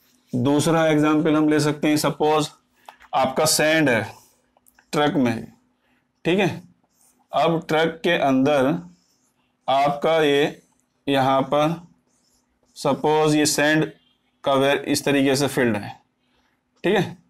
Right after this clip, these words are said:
ये इस तरीके से यहाँ पर फिल्ड है, ठीक है, लेवलिंग हमने इस तरीके से की, तो ये जो आपका लोड इंटेंसिटी है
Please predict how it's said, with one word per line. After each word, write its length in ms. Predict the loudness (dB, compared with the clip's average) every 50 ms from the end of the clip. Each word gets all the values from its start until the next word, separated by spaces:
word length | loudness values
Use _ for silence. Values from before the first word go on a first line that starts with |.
| _ _ _ _ _ _ _ _ _ _ _ _ _
ये 120 | -2 0 0
इस 140 | 0 0
तरीके 300 | 0 0 2 2 2 2
से 140 | 0 2 0
यहाँ 200 | 2 2 0 0 0
पर 120 | -2 -2 -4
फिल्ड 320 | -2 -2 -2 -2 -2 -4
है, 140 | -8 -12 -18 -20 _ _ _ _ _ _ _ _ _ _ _ _ _ _ _ _ _ _ _ _ _ _ _ _ _ _ _ _ _ _ -6 -4
ठीक 140 | -2 -2 -2
है, 180 | -2 -4 -10 -16 -20 _ _ _ _ _ _ _ _ _ -2
लेवलिंग 520 | 0 2 2 2 2 2 2 2 2 2
हमने 200 | 2 2 2 0
इस 120 | 0 0 0
तरीके 260 | 0 0 2 0 0
से 140 | 0 -4 -4
की, 160 | -6 -10 -14 -16 -18 _ _ _ _ _ _ _ -20 _ _ _ -4
तो 80 | -2 0
ये 220 | 2 2 2 2
जो 100 | 2 2
आपका 280 | 2 0 0 0 0 0
लोड 280 | 2 2 2 2 2
इंटेंसिटी 640 | 2 0 0 0 0 0 0 0 -2 -2 0 0 0
है 380 | 2 2 2 0 0 -2 -6